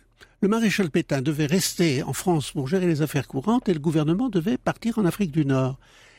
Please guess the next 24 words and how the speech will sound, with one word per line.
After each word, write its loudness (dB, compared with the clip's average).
Il 0
y 4
avait 2
d'un 0
côté 0
le 0
Massilia -2
qui -6
partait -2
vers, -4
euh, 0
le -4
Maroc, 0
mais 2
de 2
l'autre, 0
il 2
y 2
avait -2
le 0
président 0
de -2
la 0
République, -4